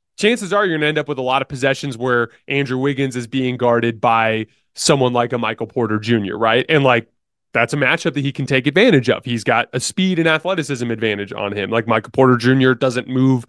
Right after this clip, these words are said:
super well laterally. And so maybe you can get Andrew Wiggins with some quick slot isos where he just rips through to the right and just uses his athleticism to beat Michael Porter Junior. Like, every time we get into these playoff matchups, there's always,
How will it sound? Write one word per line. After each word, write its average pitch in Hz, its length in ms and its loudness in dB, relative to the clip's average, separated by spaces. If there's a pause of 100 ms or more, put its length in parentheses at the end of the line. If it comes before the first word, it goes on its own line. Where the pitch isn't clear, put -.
(260)
super 131 360 0
well 120 240 4
laterally. 107 720 0
And 107 100 -6
so - 220 -2 (240)
maybe 135 220 2
you 139 160 4
can 147 200 0
get 151 340 2 (400)
Andrew 147 320 2
Wiggins 139 320 -2
with 139 100 -2
some 135 180 -6
quick - 380 -2
slot 135 480 0
isos 131 560 0
where 127 100 -4
he 120 80 -6
just 117 160 -12
rips 131 340 2
through 147 180 4
to 135 40 2
the 127 100 2
right 131 360 2
and 123 120 -8
just 117 260 -8
uses 131 360 2
his 123 140 2
athleticism 123 680 2
to 120 80 4
beat 127 220 -2
Michael 127 280 -2
Porter 120 320 -4
Junior. 113 320 -2
Like, 117 180 -2 (300)
every 220 200 4
time 240 200 2
we 196 60 -2
get 156 160 2
into 160 140 -2
these 131 160 -6
playoff 147 460 -2
matchups, 143 400 -2
there's 127 160 -6
always, 151 500 -2